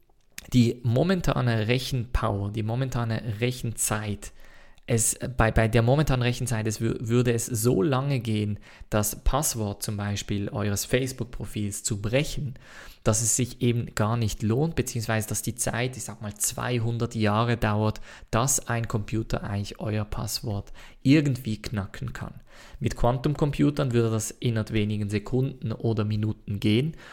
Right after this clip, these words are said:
und dann haben wir natürlich alle ein Problem, weil die ganze Internetsicherheit basiert eben auf diesen,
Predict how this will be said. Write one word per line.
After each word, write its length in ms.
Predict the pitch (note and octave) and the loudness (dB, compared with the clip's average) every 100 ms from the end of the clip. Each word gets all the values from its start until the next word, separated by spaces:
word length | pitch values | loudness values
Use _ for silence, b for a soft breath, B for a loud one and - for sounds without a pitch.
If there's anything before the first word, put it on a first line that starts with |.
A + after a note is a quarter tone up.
| B - | B -6
und 180 | G#2+ | -4
dann 220 | A2 G#2+ G#2+ | -2 -2 -4
haben 160 | A2 | -2
wir 80 | A#2+ | -2
natürlich 360 | B2 B2 A#2+ - | -2 -2 -4 -6
alle 240 | G2 G#2 | -6 -2
ein 140 | A#2 | -4
Problem, 400 | B2 D3 E3 D3+ | -4 -2 2 2
weil 120 | A2 G2+ | 2 0
die 180 | G#2 | 0
ganze 420 | - - F3+ - F3+ | 2 2 0 2 0
Internetsicherheit 1400 | - F3 F3+ D#3+ C#3 B2+ - C3+ C3 C3+ B2 C3 C#3 - B B | 2 0 2 2 0 -2 -2 -2 -2 -4 -2 -4 -6 -12 B B
basiert 420 | B2 G#2+ G#2+ A2 | -2 0 0 -2
eben 300 | - A2 A2+ | -4 -4 -4
auf 280 | B2+ G#2 G#2+ | -4 -6 -4
diesen, 380 | - G#2 G#2 | -4 -2 -2